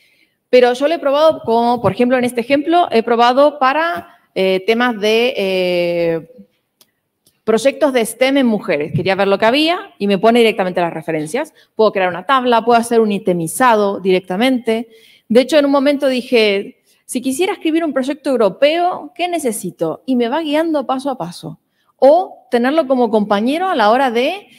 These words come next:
no sé, tengo que pedir un proyecto del ministerio, pues tengo la norma puesta ahí y le digo, "Dime los ítems importantes de esta norma, o qué no me puedo olvidar", o cualquier cosa. En un momento, de hecho, le pedí un Gantt.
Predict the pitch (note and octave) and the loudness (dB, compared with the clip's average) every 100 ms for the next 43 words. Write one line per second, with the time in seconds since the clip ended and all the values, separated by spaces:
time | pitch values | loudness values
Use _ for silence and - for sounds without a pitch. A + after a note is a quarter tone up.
0 | _ _ - G#3 G3 F#3 A3+ A3+ B3+ B3 | _ _ -8 -6 -4 -2 0 0 0 0
1 | A3 A#3+ B3 A#3 A3+ A3 A3 D4+ F4+ B4+ | -2 -2 -2 -2 -2 -2 -2 -2 -2 -8
2 | _ _ _ _ _ _ _ _ _ G#3 | _ _ _ _ _ _ _ _ _ -4
3 | G3 A#3 B3+ A#3+ B3+ C4 F3+ G#3 A3 C4 | -2 -2 0 0 0 2 0 0 -4 -2
4 | C4+ E4 G4 - _ _ _ _ _ A3 | -4 -4 -10 -16 _ _ _ _ _ -2
5 | A3+ A3+ A3 F#3 F3 D#3+ D3+ - - C4 | 0 2 0 0 0 0 -4 -12 -8 -4
6 | D#4+ D4+ B3+ D#4 D#4 D4 C4 A3 G#3+ G3+ | -2 -2 -4 -2 -2 -2 -4 -2 -4 -2
7 | D#4+ E4+ D#4 A#3 A3+ G3+ F3 E3 D#3 C#3 | -4 -4 -6 -6 -6 -4 -4 -4 -6 -8
8 | F#3 D4 D#4+ D4+ A#3 B3 A#3 F#3+ F3+ E3+ | -8 -4 -2 0 2 2 2 0 -2 -2
9 | - - _ _ _ _ _ - A3+ A3 | -4 -10 _ _ _ _ _ 0 0 0
10 | - - A#3 A3+ D#4+ E4 C4 F#3 E3+ E3 | -12 0 2 2 -2 0 0 0 -2 -6
11 | - _ _ _ _ _ _ - B3 C4 | -10 _ _ _ _ _ _ -8 -2 0
12 | C#4 D#4 D4+ D4 C#4 A3+ G#3 B3+ A3+ F#3 | 0 0 -2 0 2 2 2 2 0 0
13 | F3 E3+ - | -2 -4 -10